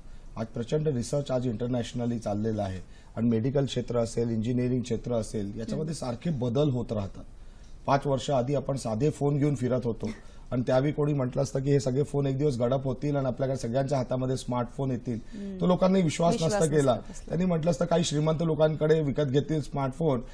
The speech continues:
Speaker 1: पण आज ग्रासरूट लेवलवरती जाता येणार नाही. पण त्यावेळी सगळा रिसर्च आहे इंटरनॅशनली, तर त्यावेळी तसे कोर्सेस डिझाईन झालेले होते अमेरिकेमध्ये, जर्मनीमध्ये,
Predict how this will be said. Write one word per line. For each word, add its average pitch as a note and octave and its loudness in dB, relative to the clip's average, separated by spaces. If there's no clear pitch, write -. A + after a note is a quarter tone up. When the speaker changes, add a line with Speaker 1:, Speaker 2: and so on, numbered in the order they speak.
Speaker 1:
पण D3 6
आज D3 4
ग्रासरूट B2+ 2
लेवलवरती C#3+ 2
जाता A#2+ 2
येणार A2 -2
नाही. A2+ -6
पण C3 -8
त्यावेळी C#3+ -4
सगळा C3+ -4
रिसर्च C3 -6
आहे B2+ -4
इंटरनॅशनली, A#2 -4
तर - -6
त्यावेळी D3 0
तसे G3 -2
कोर्सेस C#3+ -2
डिझाईन C#3+ 4
झालेले D#3+ 2
होते D3+ 2
अमेरिकेमध्ये, C3 0
जर्मनीमध्ये, A#2+ -2